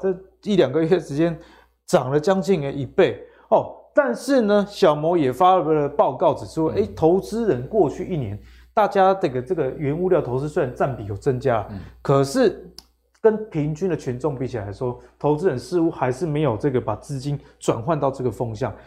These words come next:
Speaker 1: 那如果是以这个角度来出发，木华哥，原物料这一块，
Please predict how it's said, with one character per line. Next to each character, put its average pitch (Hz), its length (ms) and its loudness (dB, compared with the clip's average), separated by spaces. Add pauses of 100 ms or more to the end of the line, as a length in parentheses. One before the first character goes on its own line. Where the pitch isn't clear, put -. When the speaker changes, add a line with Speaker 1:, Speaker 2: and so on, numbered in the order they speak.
(120)
Speaker 1:
那 269 120 4
如 233 120 4
果 233 100 6
是 240 160 -2
以 143 80 -2
这 - 160 -10
个 135 160 -2
角 127 200 -4
度 165 200 -2
来 117 80 2
出 - 180 -8
发， 117 160 0
木 113 120 -6
华 107 80 -6
哥， 104 180 -6 (160)
原 156 240 4
物 208 80 4
料 180 140 6
这 156 100 0
一 143 60 2
块， 123 280 -2